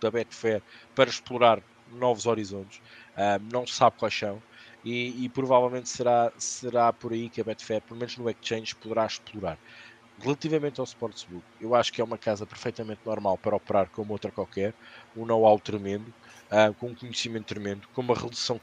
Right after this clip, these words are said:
uma relação cliente também muito boa. Aliás, é uma relação que muita gente já tinha, pelo menos antes de entrarmos no mercado regulado, por isso será muito fácil de cativar cliente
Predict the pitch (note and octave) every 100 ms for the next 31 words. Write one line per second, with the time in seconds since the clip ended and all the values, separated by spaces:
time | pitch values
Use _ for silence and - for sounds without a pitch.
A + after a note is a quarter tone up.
0 | - B2 A2+ G#2+ A2 - A2+ - G#2 G#2
1 | G#2 G2 - G2+ G2+ - G#2 A2+ A2+ G2
2 | G#2 A2 - - - F#2+ A2+ G#2+ G2+ -
3 | - - A2 B2 A#2+ G#2+ A2+ - A#2 G#2+
4 | B2 A#2+ A#2 A2+ G2+ A#2 G2+ - G2+ G#2
5 | - _ _ - G2+ G#2 G#2+ F#2+ - A2
6 | A2 - G2 G2 A2+ G2+ F#2 - G2 F#2+
7 | - G2 - F#2+ F#2+ G#2+ B2 - - -
8 | - B2+ - B2+ B2 B2 C3 - B2 A2+
9 | B2 - A#2 A2+ A2 A2 A#2 G#2 G#2+ A2+